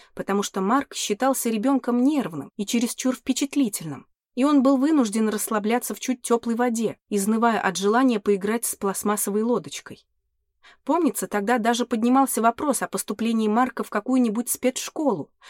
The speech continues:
где, как утверждала мать, в миллион раз меньше стрессов.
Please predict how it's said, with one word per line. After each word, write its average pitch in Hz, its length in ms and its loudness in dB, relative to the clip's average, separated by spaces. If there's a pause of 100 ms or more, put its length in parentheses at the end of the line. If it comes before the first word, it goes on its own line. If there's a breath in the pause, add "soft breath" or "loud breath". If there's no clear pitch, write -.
(140 loud breath)
где, 190 260 -2
как 214 240 -4
утверждала 214 580 -2
мать, 247 340 -2 (260 loud breath)
в 202 60 -2
миллион 269 420 4
раз 269 260 0
меньше 233 380 2
стрессов. - 640 -4